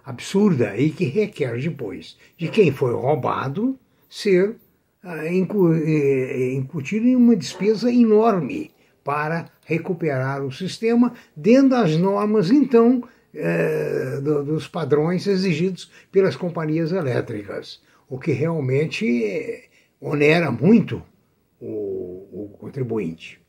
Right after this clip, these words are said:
Então, ao invés de seguro contra roubo e outras coisas, eu preferiria o seguro General Lee,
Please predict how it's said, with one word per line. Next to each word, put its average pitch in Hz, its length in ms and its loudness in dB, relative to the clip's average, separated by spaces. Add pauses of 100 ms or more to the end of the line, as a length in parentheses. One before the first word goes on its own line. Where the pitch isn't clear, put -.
(340)
Então, 254 500 4
ao 139 200 4
invés 135 260 2
de 120 60 -8
seguro 139 460 -2
contra 131 320 -6
roubo 135 420 -2
e 104 40 -6
outras - 280 -10
coisas, 190 380 -4 (240)
eu 247 120 -2
preferiria 208 840 0 (300)
o 175 60 -8
seguro 180 540 0
General 160 520 0
Lee, 165 320 0